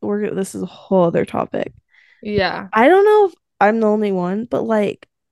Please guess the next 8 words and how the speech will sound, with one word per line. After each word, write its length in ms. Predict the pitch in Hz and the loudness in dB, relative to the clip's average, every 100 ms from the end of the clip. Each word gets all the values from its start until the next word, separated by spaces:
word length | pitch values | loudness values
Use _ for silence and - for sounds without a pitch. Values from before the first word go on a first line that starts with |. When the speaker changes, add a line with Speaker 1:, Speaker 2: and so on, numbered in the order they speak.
| - | -6
Speaker 1:
if 240 | 220 214 - | -6 -4 -4
I 220 | 247 453 | 0 0
use 280 | 302 262 262 | 0 -2 -4
a 60 | 226 | -6
regular 540 | 196 175 190 220 214 | -4 -6 -4 -4 -4
brush, 600 | 196 180 185 247 - - _ _ _ _ _ _ _ _ _ _ - | -4 -4 -4 -6 -14 -20 _ _ _ _ _ _ _ _ _ _ -10
my, 240 | 220 214 214 _ _ _ _ _ _ _ _ | -6 -4 -6 _ _ _ _ _ _ _ _
like, 380 | 254 254 - - | -4 -2 -4 -8